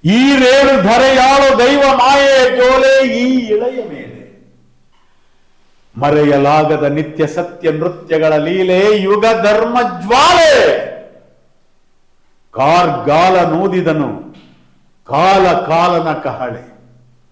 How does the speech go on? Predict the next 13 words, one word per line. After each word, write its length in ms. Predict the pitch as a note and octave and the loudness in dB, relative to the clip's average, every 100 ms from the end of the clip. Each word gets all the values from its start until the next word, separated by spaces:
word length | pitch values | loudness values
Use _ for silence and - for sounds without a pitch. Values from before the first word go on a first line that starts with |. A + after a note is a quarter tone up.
| _ _ _ _ _ _ | _ _ _ _ _ _
ಇದುವೇ 320 | F#2+ G2+ A2+ B2+ | -12 -8 -6 -8
ಶುಭ 280 | B2+ B2 | -10 -10
ವೇಳೆ, 720 | D3 D3 D3+ D#3 B2+ - - - _ _ _ _ _ _ _ _ G#2+ | -6 -4 -6 -8 -12 -18 -20 -20 _ _ _ _ _ _ _ _ -2
ಇದುವೇ 420 | F3+ A3 A3+ G#3+ | 0 2 2 2
ಶುಭ 160 | A3+ | 2
ವೇಳೆ, 880 | A3 A#3 A#3 B3 B3 A3+ E3 A2+ - - - - _ _ | 2 2 4 4 2 2 2 -2 -6 -12 -20 -20 _ _
ಇದುವೇ 680 | G3+ C#4+ C#4+ C#4 E4 F#4 F#4 | -2 2 2 4 4 4 4
ಶುಭ 240 | F#4+ C4+ B3 | 2 2 2
ವೇಳೆ. 560 | A3+ A3 F3+ A#2 - - - _ _ _ _ _ _ _ _ _ _ _ _ _ _ _ _ _ _ _ _ A2 | 2 2 0 -2 -8 -18 -20 _ _ _ _ _ _ _ _ _ _ _ _ _ _ _ _ _ _ _ _ -12
ನೀನಾರು 520 | A#2 A2+ A#2 C3+ A#2+ | -10 -10 -8 -8 -10
ಭಯಾನಕ, 840 | B2 A2 G#2+ G2+ G2+ A2+ A#2 - - _ _ _ _ _ _ _ _ _ _ | -12 -14 -16 -18 -20 -20 -20 -20 -20 _ _ _ _ _ _ _ _ _ _
ಪ್ರೇಕ್ಷಕನೋ, 1000 | - C3+ C3 - A#2 A#2+ A2+ A#2+ A#2+ A#2 - | -4 -2 -2 -6 -12 -12 -10 -8 -8 -10 -6
ವೀಕ್ಷಕನೋ, 920 | C#3 C#3+ - C3+ B2 A#2+ A#2+ A#2+ - | -4 -6 -12 -14 -12 -14 -14 -16 -20